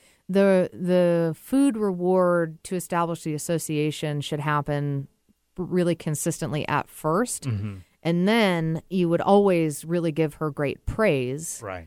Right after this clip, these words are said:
Speaker 1: "Good rug, good rug," and let, like, like, "That's the coolest thing you've seen all day." Um,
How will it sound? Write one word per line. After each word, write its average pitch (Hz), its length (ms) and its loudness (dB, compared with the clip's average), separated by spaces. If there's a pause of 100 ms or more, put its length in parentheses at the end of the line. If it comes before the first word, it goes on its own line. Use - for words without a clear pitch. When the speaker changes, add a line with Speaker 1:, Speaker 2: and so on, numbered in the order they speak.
(140)
Speaker 1:
"Good 175 320 -6
rug, 160 560 0
good 165 280 -2
rug," 170 600 2
and 143 100 -4
let, 143 180 -10
like, 143 200 -6 (160)
like, 151 240 -4
"That's 147 220 -2
the 156 60 -4
coolest 147 360 -4
thing 143 160 -4
you've 139 100 -4
seen 147 240 -4
all 135 140 -2
day." 139 400 0 (500)
Um, 151 500 2